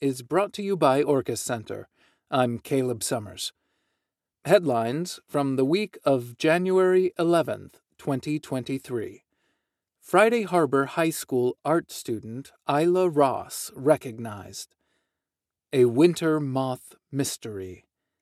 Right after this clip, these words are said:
Reservations for twenty twenty-three resident camping open. Plus, choice excerpts from the sheriff's log. First, from the Journal of the San Juan Islands,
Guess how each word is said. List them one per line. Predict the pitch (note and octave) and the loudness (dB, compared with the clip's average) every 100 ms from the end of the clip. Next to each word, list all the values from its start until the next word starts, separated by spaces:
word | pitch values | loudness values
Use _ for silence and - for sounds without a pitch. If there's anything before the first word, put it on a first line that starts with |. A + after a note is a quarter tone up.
| _ _ _ _ _ - | _ _ _ _ _ 0
Reservations | D3 D#3 C#3 C3+ D#3 D3 B2+ B2+ D#3 - | 4 4 4 4 2 2 -4 -4 -6 -8
for | - C3 B2+ | 0 0 0
twenty | - F3 E3 C#3+ | -4 -4 -2 -2
twenty-three | E3 D3+ C#3 - D3+ D3+ C3+ | -2 -2 -4 -4 -2 0 0
resident | B2+ D3 D3+ C3 B2 - | 0 0 -2 -4 -8 -10
camping | - E3 E3 B2 A#2+ | -8 -6 -6 -8 -8
open. | A2+ D#3 F3+ G#2 - - _ _ _ _ _ _ _ _ _ | 0 0 0 -6 -14 -20 _ _ _ _ _ _ _ _ _
Plus, | C#4 A#3 C#3+ - - - _ _ - | 0 2 2 -4 -12 -14 _ _ -10
choice | - F3+ F#3 | 4 6 6
excerpts | A3+ G#3 C3+ B2+ C#3+ _ - - _ | 4 2 2 0 0 _ -18 -18 _
from | C3+ A#2+ B2 | -4 -2 -2
the | D#3 | -4
sheriff's | - B2+ A2 A2 - - | -2 -2 0 -2 -6 -4
log. | C3+ A2+ G2+ G2 _ _ _ _ _ _ _ _ _ _ _ _ _ | -2 0 -2 -10 _ _ _ _ _ _ _ _ _ _ _ _ _
First, | - F#3 C3+ D3+ - _ _ _ _ | 2 4 4 0 -10 _ _ _ _
from | - D3+ C#3 C3+ | 0 2 2 2
the | C3+ | 0
Journal | A#2+ E3 F#3 F#3 F#3+ - | 2 2 2 0 -2 -2
of | C#3+ C3 | -4 -2
the | C3 | -4
San | - E3+ F3 | -2 0 0
Juan | E3 E3+ | 0 0
Islands, | D#3 C#3+ B2 A#2 A2+ A2 | 0 -2 -2 -2 -6 -8